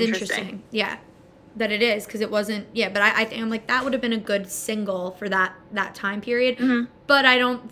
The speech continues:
Speaker 1: think instead of any of the other ones, just, like, if we had to add
Speaker 2: Yeah.
Speaker 1: one. But Taylor Swift
Speaker 2: Yeah.
Speaker 1: isn't always great at choosing singles.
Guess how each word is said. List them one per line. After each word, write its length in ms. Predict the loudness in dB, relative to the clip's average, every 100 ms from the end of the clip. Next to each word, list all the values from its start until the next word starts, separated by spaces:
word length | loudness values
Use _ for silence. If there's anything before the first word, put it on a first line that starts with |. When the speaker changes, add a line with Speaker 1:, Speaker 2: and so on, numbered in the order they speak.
| -4
Speaker 1:
think 300 | -2 -2 -2 -2
instead 480 | 0 0 -2 -2 0
of 200 | -2 -2
any 240 | -2 -2
of 80 | -2
the 80 | -4
other 160 | -4
ones, 260 | -2 -4 -4
just, 220 | -8 -6
like, 140 | -8 -6
if 160 | -6
we 80 | -2
had 80 | -4
to 80 | -2
add 60 | 0
Speaker 2:
Yeah. 160 | 0
Speaker 1:
one. 180 | -2 -8 -16 -20 -12 0
But 360 | 0 0 -10 -20 -20 -20 -20 -4
Taylor 200 | 0 2
Swift 200 | 2 0
Speaker 2:
Yeah. 60 |
Speaker 1:
isn't 140 | 0 0
always 160 | -2 0
great 200 | 0 0
at 60 |
choosing 320 | -4 -6 -4
singles. 640 | -4 -4 -2 -2 -4 -10